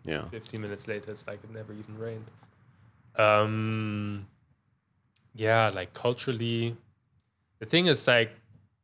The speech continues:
Speaker 2: you know, the city I grew up in, Cologne, is a city that's more than two thousand years old. And
Speaker 1: Yeah.
Speaker 2: therefore, it has a lot of history, it has a lot of culture. And in
Speaker 1: Right.
Speaker 2: the Bahamas, you don't really have a record of culture like that.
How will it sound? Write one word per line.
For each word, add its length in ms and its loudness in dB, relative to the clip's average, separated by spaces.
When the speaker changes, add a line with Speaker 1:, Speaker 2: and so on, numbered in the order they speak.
Speaker 2:
you 80 -6
know, 160 -4
the 120 -8
city 280 2
I 80 6
grew 180 -2
up 120 -4
in, 200 -14
Cologne, 420 -6
is 300 -16
a 40 -20
city 320 -12
that's 220 -12
more 140 -10
than 120 -16
two 160 -14
thousand 380 -10
years 180 -12
old. 260 -14
And 80 -10
Speaker 1:
Yeah. 60 -8
Speaker 2:
therefore, 260 -2
it 60 -6
has 160 -6
a 40 -12
lot 180 -10
of 60 -18
history, 300 -6
it 80 -12
has 200 -10
a 40 -12
lot 140 -10
of 120 -20
culture. 480 -12
And 100 -10
in 100 -8
Speaker 1:
Right. 80 -10
Speaker 2:
the 60 -8
Bahamas, 640 -6
you 60 -14
don't 220 -8
really 220 -10
have 200 -2
a 100 -8
record 520 -8
of 160 -10
culture 360 -16
like 240 -18
that. 280 -18